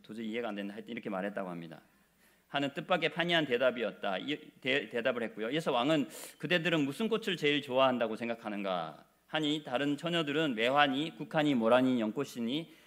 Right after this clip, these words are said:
뭐 이렇게 각각 자기네들이 좋아하는 꽃을 말했는데 이 또 오흥부원군의 딸은 "사람의 의복을 만드는 면화가 으뜸이로소이다." 이렇게 말을 했대요.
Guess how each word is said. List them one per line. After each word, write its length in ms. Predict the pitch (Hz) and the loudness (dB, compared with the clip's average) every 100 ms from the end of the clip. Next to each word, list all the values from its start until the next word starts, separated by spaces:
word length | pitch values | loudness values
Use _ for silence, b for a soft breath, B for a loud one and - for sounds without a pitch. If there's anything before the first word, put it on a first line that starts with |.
| B | B
뭐 100 | 127 | -6
이렇게 160 | 131 - | -6 -8
각각 360 | - - 131 | -8 -6 -6
자기네들이 420 | - 135 147 135 120 | -6 -4 -2 -4 -2
좋아하는 300 | 127 131 131 | 0 0 -2
꽃을 200 | 147 131 | -4 2
말했는데 800 | 107 127 120 107 160 135 - - _ - _ _ | 2 2 0 0 2 0 -4 -18 _ -20 _ _
이 460 | 127 139 135 123 - | -6 -4 -2 -6 -10
또 180 | 135 127 | -8 -6
오흥부원군의 760 | 110 135 143 131 139 135 120 117 | -2 -2 -2 -2 -2 -2 -2 -2
딸은 460 | 143 160 151 101 - _ b b b | 0 0 -2 -6 -14 _ b b b
"사람의 500 | - 143 147 151 143 | -6 4 6 8 4
의복을 560 | 131 147 156 151 143 123 | 2 0 0 2 0 0
만드는 420 | 117 123 127 123 | -2 -2 -4 0
면화가 540 | 110 147 160 151 139 | 2 4 6 6 4
으뜸이로소이다." 1120 | 117 151 143 127 110 - 113 101 95 78 76 - | 2 0 2 2 0 0 -2 0 -4 -4 -12 -14
이렇게 240 | - 110 | -10 -6
말을 220 | 95 90 | -6 -6
했대요. 320 | 90 87 78 | -10 -14 -16